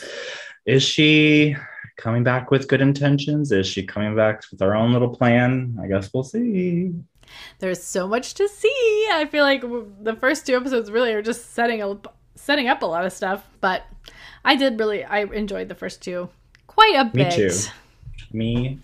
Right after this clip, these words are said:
Speaker 1: too. I'm glad to be back.
Speaker 2: <laughs> I was like, "Oh, it's all so promising. I can't wait to see where these storylines go."
Speaker 1: Me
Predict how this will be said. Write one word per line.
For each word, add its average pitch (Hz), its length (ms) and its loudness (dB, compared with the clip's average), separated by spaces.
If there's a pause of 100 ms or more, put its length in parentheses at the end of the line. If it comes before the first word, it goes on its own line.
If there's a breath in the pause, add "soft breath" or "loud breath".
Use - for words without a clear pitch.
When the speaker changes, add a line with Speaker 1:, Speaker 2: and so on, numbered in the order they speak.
Speaker 1:
too. 85 400 -8 (140)
I'm 113 120 -4
glad 104 240 -2
to - 60 -18
be 120 120 0
back. - 280 -8
Speaker 2:
<laughs> - 0 -
I - 960 -18
was 247 80 -6
like, 269 220 -2
"Oh, 453 200 6
it's 453 100 -4
all 359 160 6
so 381 180 2
promising. 311 580 -4
I 277 80 -4
can't 330 280 -6
wait 285 160 -4
to 359 100 -4
see 240 180 -10
where 320 100 -8
these 370 220 -6
storylines 233 520 -4
go." 196 280 -10 (1000 loud breath)
Speaker 1:
Me 120 420 -2